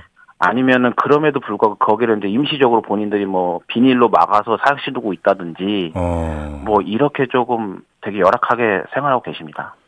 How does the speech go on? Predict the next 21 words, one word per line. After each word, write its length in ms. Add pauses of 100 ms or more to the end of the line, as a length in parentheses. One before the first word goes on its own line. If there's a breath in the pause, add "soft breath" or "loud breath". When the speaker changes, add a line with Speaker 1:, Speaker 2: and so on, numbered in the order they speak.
(320)
Speaker 2:
그 140
건물 400
관리 300
업체하고 400
피해자들 480
간에 220
갈등도 460
있습니까? 480 (600)
Speaker 1:
네, 320
이게 540 (460 loud breath)
일단은 500
그 160
관-, 360
피해 280
관리 280
업체가 1000 (760 loud breath)
그 440
피해자들한테 760
이제 140
일단은 360
이-, 120